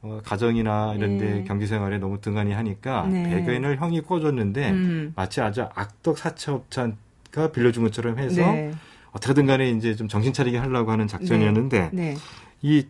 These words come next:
Speaker 1: 타카야나기나 도야나 이걸 눈치를 못 채고,
Speaker 2: 예.
Speaker 1: 도야는 "어떻게든 간에 좀 마감을 늦춰다오.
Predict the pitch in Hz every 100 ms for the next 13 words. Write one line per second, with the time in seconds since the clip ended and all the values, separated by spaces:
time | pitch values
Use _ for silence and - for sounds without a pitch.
0 | _ - 165 170 160 139 120 120 120 139
1 | 143 123 110 117 120 120 104 110 123 117
2 | 87 - 127 - 190 180 175 240 339 -
3 | - 127 127 143 151 143 101 147 151 151
4 | 151 151 143 143 123 107 101 _ _ -
5 | 98 123 131 104 - 95 82 85 80